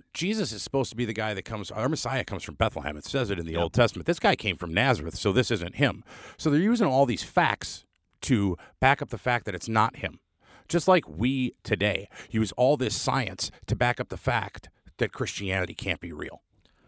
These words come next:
Speaker 2: People read the Bible in such a way that they just want to prove it wrong. They want to find what's wrong in the Bible. And as soon as they find something that seems like a contradiction,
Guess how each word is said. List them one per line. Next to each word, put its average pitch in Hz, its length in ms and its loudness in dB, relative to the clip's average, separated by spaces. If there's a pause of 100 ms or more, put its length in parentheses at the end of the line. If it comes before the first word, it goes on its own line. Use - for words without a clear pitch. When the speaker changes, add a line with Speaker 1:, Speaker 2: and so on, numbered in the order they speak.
(220)
Speaker 2:
People 139 320 2
read 110 360 2
the 123 100 0
Bible 87 760 -2
in 85 320 -10
such - 340 -6
a 104 60 -2
way 82 380 -4
that - 260 -10
they 95 180 -4
just 87 260 -10
want 87 180 -6
to 71 40 -8
prove - 320 -8
it - 120 -10
wrong. 69 320 -10 (520)
They 101 200 0
want 95 400 2
to 98 120 -6
find 90 560 -2
what's 90 360 -6
wrong 82 340 -4
in 78 140 -12
the 71 60 -12
Bible. 71 440 -10 (560)
And 90 140 -8
as 80 120 -6
soon 107 200 -4
as 104 140 0
they 98 120 0
find 101 400 -4
something 92 380 -8
that 85 200 -6
seems 110 480 -6
like 110 200 0
a 110 60 -6
contradiction, 113 720 -4